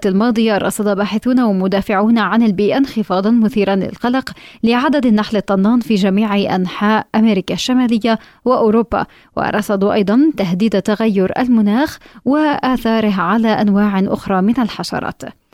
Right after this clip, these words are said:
انخفض عدد النحل الطنان في جميع أنحاء الولايات المتحدة وأوروبا مع ارتفاع درجة حرارة الأرض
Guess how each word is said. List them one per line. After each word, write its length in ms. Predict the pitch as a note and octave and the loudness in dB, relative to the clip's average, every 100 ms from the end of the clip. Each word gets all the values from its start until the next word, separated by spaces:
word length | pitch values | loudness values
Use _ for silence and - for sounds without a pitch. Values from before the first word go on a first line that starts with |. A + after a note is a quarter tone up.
| _ - - - | _ -20 -14 -2
انخفض 440 | C#4 E4+ G4 F4 | 0 0 0 0
عدد 440 | B3+ B3 G3+ F#3+ F#3 | 0 0 0 0 -2
النحل 260 | G3 G#3 | -2 -2
الطنان 420 | G#3 G3+ G3 G#3 C4 | -2 0 2 2 2
في 140 | A3+ | 0
جميع 440 | G3 G3+ A3+ F#3+ | 0 2 0 0
أنحاء 240 | F#3 - G3 | -4 -4 -2
الولايات 400 | G3+ G#3 A3 A3 | 0 2 0 0
المتحدة 440 | G3 A3+ A3 F#3 | 0 -2 -2 0
وأوروبا 540 | G#3+ G#3+ G#3+ A3+ F#3+ F3 | 0 2 0 0 -2 -2
مع 200 | G3+ G#3+ | 0 -2
ارتفاع 460 | - G#3+ B3 A#3 | -2 -4 -2 0
درجة 380 | F#3 - A3 G#3 G3 | 0 -2 -2 -2 -4
حرارة 540 | F3+ F#3+ G#3+ A3+ G#3 - - | -4 -2 0 0 -2 -6 -6
الأرض 540 | G#3+ G3 A#3 C4+ A#3 | -4 -2 -2 -2 -2